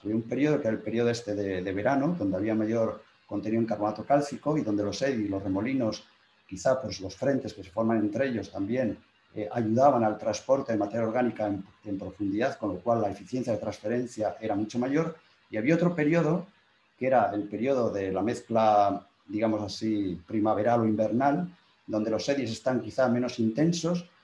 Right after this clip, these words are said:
donde juegan un papel menos importante a la hora de transportar materia orgánica en profundidad y donde esta materia orgánica se remineraliza mucho más fácilmente o bien hay un bypass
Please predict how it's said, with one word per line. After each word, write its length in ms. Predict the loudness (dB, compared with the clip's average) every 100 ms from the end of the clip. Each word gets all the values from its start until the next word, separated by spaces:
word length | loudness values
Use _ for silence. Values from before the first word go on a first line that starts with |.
| _
donde 160 | -2 -2
juegan 260 | 4 4
un 240 | 4 0 0
papel 460 | 0 2 0 0 0
menos 380 | 2 2 0
importante 600 | -2 0 -2 2 0 2
a 60 | 2
la 60 | 2
hora 100 | 2
de 60 |
transportar 580 | 0 -8 -6 -8 -2 0
materia 260 | 0 0 -2
orgánica 320 | -2 -2 -4
en 80 | -6
profundidad 680 | -4 -4 -4 4 4 2 -8 _ _ -2
y 60 |
donde 160 | 0 0
esta 160 | 2 2
materia 240 | 4 2
orgánica 500 | 4 4 4 4 2
se 160 | 2 -2
remineraliza 540 | 0 2 0 0 0
mucho 200 | 0 0
más 140 | -4
fácilmente 680 | -4 -4 -2 0 0 0 -2 -4
o 80 | -4
bien 300 | -2 -2 0
hay 140 | 0
un 100 | 2
bypass 560 | 2 0 0 0 -2